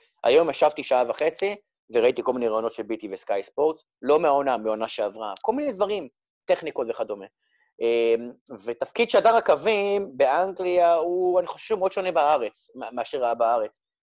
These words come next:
ב-, ב-, בסקאי ספורט זה אדם שנקרא ג'ף שריבס, בי בי טי ספורט אדם ש-, אדם שנקרא דז קלי, שניהם אנשים שנושקים לגיל, גיל פנסיה, הם עוסקים בתפקיד הזה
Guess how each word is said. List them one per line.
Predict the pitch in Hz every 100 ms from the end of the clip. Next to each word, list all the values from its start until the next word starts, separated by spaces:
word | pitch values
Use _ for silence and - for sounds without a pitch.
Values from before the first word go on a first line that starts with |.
| _ _
ב-, | 113 127 127 123 120 120 120 117 117 113 104
ב-, | 117 110 110 107 104 98 -
בסקאי | 113 - 151 147
ספורט | - 143 117
זה | 113 110
אדם | 120
שנקרא | 110 113 117
ג'ף | 117 113
שריבס, | - 143 175 156 120
בי | 113
בי | 104 120
טי | 110
ספורט | - 117 117
אדם | 117
ש-, | -
אדם | 113 98
שנקרא | - 117
דז | 113 113 -
קלי, | 151 151 151 _ _ -
שניהם | - 165 185 240
אנשים | 175 - 226 202 180 202 214 _ _ _ _ _ _ _ _ _ _ _ _ _ _ _ -
שנושקים | - 143 - - 156
לגיל, | 143 127 101 _
גיל | 131 113
פנסיה, | 131 117 - 101
הם | 101
עוסקים | - 139
בתפקיד | 127 - _ 123
הזה | 110 98